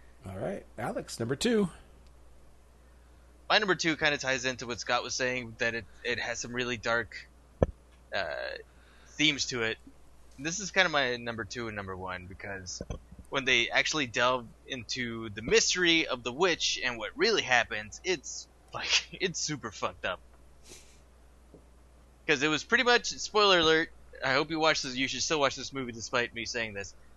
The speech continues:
Speaker 2: but it was, she wasn't really a witch, like, they were depicting this, uh, she ended up just being a little girl, and they depicted her as being a witch, and, you know, the classic wart on her nose and everything, and they had statues of her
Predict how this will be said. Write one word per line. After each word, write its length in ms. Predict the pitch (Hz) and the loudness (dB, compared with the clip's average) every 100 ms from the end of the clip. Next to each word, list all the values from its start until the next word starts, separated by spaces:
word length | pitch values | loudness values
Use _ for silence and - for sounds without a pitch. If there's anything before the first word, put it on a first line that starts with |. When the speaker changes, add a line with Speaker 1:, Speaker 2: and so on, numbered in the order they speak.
| - - | -12 0
Speaker 2:
but 180 | 110 - - - - - - - - - - | 0 0 -12 -20 -20 -20 -20 -20 -20 -18 -6
it 200 | 147 143 | 0 0
was, 260 | 143 135 135 135 131 | 2 0 0 -6 -4
she 140 | - | -2
wasn't 280 | 175 190 156 | 0 0 2
really 240 | 165 160 | 2 2
a 60 | 139 | 0
witch, 460 | 127 160 165 - 143 | 2 2 2 -2 2
like, 200 | 127 - | 2 2
they 100 | 139 | 0
were 100 | 131 120 | 0 -2
depicting 600 | 107 170 170 175 165 - | -2 -2 -2 -4 -4 -10
this, 500 | 143 143 135 - - - 113 | -6 -4 -4 -6 -12 -8 -4
uh, 420 | 90 73 - - - - - - - - - - - - - 139 | -4 -4 -8 -12 -16 -20 -20 -20 -20 -20 -20 -20 -20 -20 -8 -4
she 300 | - 160 143 | 0 4 4
ended 200 | 165 160 | 4 2
up 120 | 139 | 0
just 200 | 123 123 | -2 -4
being 140 | 143 131 | -2 -2
a 40 | |
little 220 | 123 127 | -2 -2
girl, 420 | 117 117 113 113 107 - | -2 0 0 -2 -8 -8
and 120 | 120 | -4
they 80 | 117 | -2
depicted 380 | 110 139 135 123 | -4 -2 -2 0
her 100 | 120 | 0
as 120 | 110 | -2
being 220 | 117 113 | -4 -6
a 60 | 107 | -6
witch, 400 | 107 107 104 - | -6 -6 -4 -6
and, 200 | 110 113 | -6 -4
you 100 | 127 | 2
know, 100 | 120 | 2
the 100 | 104 | 0
classic 460 | - 120 110 - 107 | 0 2 2 2 -6
wart 280 | 117 117 117 117 | -2 -2 -2 -2
on 100 | 113 | -2
her 100 | 110 | -2
nose 360 | 107 104 101 | -2 -2 -6
and 100 | 101 | -6
everything, 520 | 101 101 - 104 101 | -6 -8 -8 -6 -6
and 100 | 98 | -8
they 60 | 98 | -8
had 120 | 110 - | -6 -6
statues 520 | - 101 98 117 107 | -4 -4 -4 -6 -6
of 100 | 101 | -4
her 260 | 110 104 | -2 -4